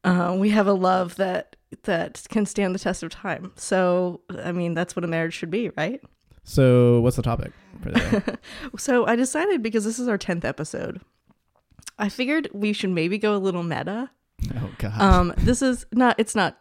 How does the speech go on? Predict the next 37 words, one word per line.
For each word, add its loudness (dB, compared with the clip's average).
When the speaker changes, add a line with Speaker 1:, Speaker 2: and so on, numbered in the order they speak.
Speaker 1:
it's -6
not -4
too -6
meta. -10
Don't -6
worry. -10
Um, 4
but 0
this 0
is 0
actually 0
something 0
I -2
thought -2
of -4
when -2
I -2
was -4
in -6
conversation -6
with -8
Lucia -8
and, -2
uh, -6
discovering -6
our -8
sim-, -6
our, -4
we -2
mentioned 0
this -4
in -4
the -6
last 0
episode, -4
but -8
discovering -4